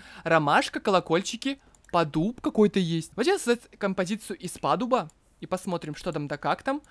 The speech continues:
А ты у нас, наверное, отправишься спать. Потому что у нас уже хочешь спать.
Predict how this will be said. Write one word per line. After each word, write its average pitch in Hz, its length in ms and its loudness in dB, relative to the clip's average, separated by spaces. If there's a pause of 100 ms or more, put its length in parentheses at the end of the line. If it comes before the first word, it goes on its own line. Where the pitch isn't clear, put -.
(300)
А - 120 2
ты 190 160 -6
у 254 40 -2
нас, 302 200 -4
наверное, 214 280 -2
отправишься 202 600 -2
спать. - 720 -2
Потому 185 240 -6
что - 160 -10
у 185 40 -4
нас 180 120 -10
уже 180 140 -10
хочешь 180 280 -10
спать. 262 420 -4